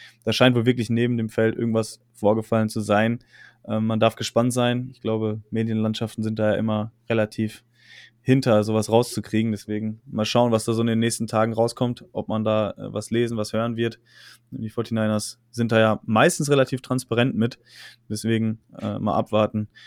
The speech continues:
ob's da bald, äh, Neuigkeiten gibt. Ich glaub, heute oder morgen ist ja dann noch mal eine P K, ähm, nach dem Spiel oder die Pressecalls. Ich weiß es nicht genau. Ähm, mal abwarten. Äh, wir hoffen und drücken die Daumen, dass es bei Jason Verrett vielleicht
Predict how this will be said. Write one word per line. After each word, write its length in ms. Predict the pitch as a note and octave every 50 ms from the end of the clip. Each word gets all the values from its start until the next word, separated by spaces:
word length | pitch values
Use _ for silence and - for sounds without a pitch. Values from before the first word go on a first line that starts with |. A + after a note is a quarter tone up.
| - _ -
ob's 220 | - G#2+ - -
da 160 | - A#2 A2 A2
bald, 340 | A2 A2 A2 A2 A2 -
äh, 120 | - A2+ A#2
Neuigkeiten 540 | A#2 A#2+ B2 B2+ B2 - B2+ A#2 A2 A2+ A2
gibt. 180 | A#2+ A#2 A2+
Ich 80 | - -
glaub, 240 | - A2+ A2 - -
heute 240 | A#2+ A#2 A#2+ B2
oder 120 | A#2 A#2 A2+
morgen 240 | A2 A2+ A2+ A2+ A2+
ist 120 | A2 -
ja 60 | A2
dann 140 | A2 A2 A2
noch 100 | A2 G#2+
mal 100 | A2+ A2
eine 140 | G#2+ G#2+ G#2
P 140 | - - G#2
K, 360 | - - A2 G#2+ A2 A2+ - _ _ _ _ _ _ _ - -
ähm, 100 | A2+ A2
nach 220 | A2+ A2+ A2 -
dem 80 | A2+ A2
Spiel 280 | - - - A2 A2+
oder 160 | A2 G#2 G2+
die 100 | G2 G#2+
Pressecalls. 680 | G2 - - G#2 - - G#2 - A2 G#2+ G#2+ G#2+ - -
Ich 60 | -
weiß 180 | - G2+ G2+ -
es 140 | - - G#2
nicht 120 | G#2 -
genau. 300 | - G#2 G#2 G#2 G2+ - _ _ _ - - _ _ _ -
Ähm, 340 | F#2+ G2 G2 G2 G2 G2 G2+ _ _ - -
mal 120 | A2 A2
abwarten. 560 | B2 C3 - C3 B2+ B2+ B2 B2+ B2 B2 B2 _ _ -
Äh, 280 | - A#2 A2 A2 G#2 G#2
wir 140 | G#2+ A#2 G#2+
hoffen 320 | B2 C3 - - C3+ B2+
und 180 | - A2+ A2 A2
drücken 200 | A#2 A#2+ - B2
die 100 | B2+ A#2
Daumen, 300 | A#2+ A2+ A#2+ A#2+ B2 B2
dass 140 | A2+ A2 A2+
es 100 | A2 -
bei 120 | A2+ A2+
Jason 300 | G#2+ A2+ A#2 A2+ - A#2+
Verrett 300 | A2 A2 A2+ A2+ A2+ -
vielleicht 720 | - - - C3 C3 B2 B2 C3 C#3+ C#3+ C#3+ - - -